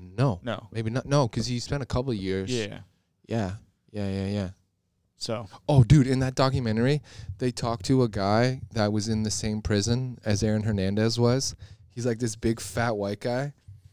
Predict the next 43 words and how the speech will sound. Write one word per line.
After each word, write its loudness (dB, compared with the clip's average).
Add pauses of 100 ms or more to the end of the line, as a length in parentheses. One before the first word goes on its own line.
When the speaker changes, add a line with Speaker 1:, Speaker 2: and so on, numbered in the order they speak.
(520)
Speaker 1:
that 0
has, 0
Speaker 2:
Oh. 2
Speaker 1:
like, 2 (160)
the 6
most 2
nasally 4
voice 2
ever. 0
And 0
he's 2
like, 0
"Yeah, 2
I 4
was, -2 (400)
I -8
was -2
in 2
here 0
for, 0
uh, -4
for -10
drug 4
charges." -2 (340)
But, -2
like, 2
dude, 2
just -2
how 2
nasally, 0
you're 2
like, 0
"Oh, -8
man, -2
this -2
guy -6
has -8
done -6
so 2
much 0
cocaine." 0
Speaker 2:
Yeah. -12
Speaker 1:
Yeah. 6